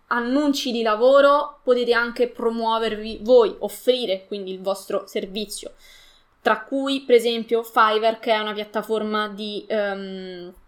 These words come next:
eh, freelancer, ok? Potete vendervi tranquillamente anche queste altre capacità. C'è il link, scorrete e c'è il link. Come vendersi? Regola d'oro numero uno.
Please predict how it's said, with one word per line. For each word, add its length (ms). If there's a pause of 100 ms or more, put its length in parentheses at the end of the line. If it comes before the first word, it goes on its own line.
(560)
eh, 320
freelancer, 840
ok? 480
Potete 320
vendervi 420
tranquillamente 920
anche 360
queste 260
altre 220
capacità. 540 (840)
C'è 120
il 100
link, 520 (260)
scorrete 580
e 120
c'è 160
il 60
link. 340 (1600)
Come 640 (200)
vendersi? 680 (220)
Regola 360
d'oro 240
numero 360
uno. 400